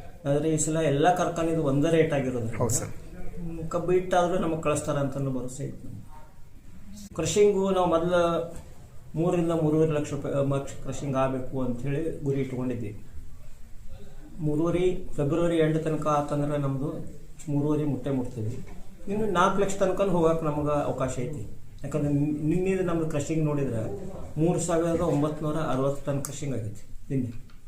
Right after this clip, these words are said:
Speaker 1: ಹೌದು, ಉ-, ಸಕ್ಕರೆ ಉತ್ಪಾದನೆ ಚಲೋ ಆಗಕತ್ತೈತಿ, ರಿಕವರಿ ಚಲೋ ಬರಕತ್ತೈತಿ. ಆಮೇಲೆ ಕಬ್ಬು ಕ್ರಷಿಂಗ್ ಕೂಡ ಜಾಸ್ತಿ ಆಗಕತ್ತೈತಿ ಫ್ಯಾಕ್ಟ್ರಿ ಒಳಗೆ. ಎಲ್ಲ ಮೂರು ಸಾವಿರದ ಐದು, ಮೂರು ಸಾವಿರ, ಹೋದ ಸಲ ಮೂರು ಸಾವಿರದ ಎರಡುನೂರು ಮ-, ಮುನ್ನೂರು ಮಾಡ್ಬೇಕಾದ್ರೆ ಓದಾಡ್ತಿದ್ವಿ ನಾವು.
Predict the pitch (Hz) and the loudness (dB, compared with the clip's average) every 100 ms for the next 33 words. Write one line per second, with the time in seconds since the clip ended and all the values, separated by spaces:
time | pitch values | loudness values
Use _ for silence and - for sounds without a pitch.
0 | - 214 190 123 131 143 135 135 - 156 | -2 0 0 -2 -4 2 2 2 0 0
1 | 165 180 - 175 185 196 202 180 180 - | 2 0 2 0 2 2 0 0 -2 -2
2 | - 170 156 165 175 - - - - 151 | -6 -6 -4 -4 -4 -8 -12 -14 -4 0
3 | 165 170 165 156 151 139 139 135 127 - | 2 2 2 0 2 0 -2 -6 -8 -8
4 | 156 - - - 170 170 165 170 170 170 | -10 -12 -12 -8 -4 -2 0 0 0 0
5 | - - - - - - - 113 202 196 | -6 -8 -8 -8 -8 -8 -8 2 4 4
6 | 190 190 202 196 196 208 202 180 180 156 | 0 2 2 4 4 4 4 2 2 0
7 | - - 131 - - 139 120 123 - - | 0 -4 -6 -6 -6 -4 -4 -4 -6 -8
8 | - - 151 170 170 175 - 185 185 170 | -12 -2 4 4 4 2 4 4 6 4
9 | 151 160 156 165 - 139 165 175 175 160 | 4 2 2 2 2 2 2 2 2 2
10 | 165 170 165 160 151 160 160 156 156 147 | 2 2 2 2 2 2 2 2 2 2
11 | 156 156 156 147 151 156 156 151 139 147 | 2 2 2 0 0 0 2 2 4 2
12 | 156 143 127 104 | 2 0 -2 -2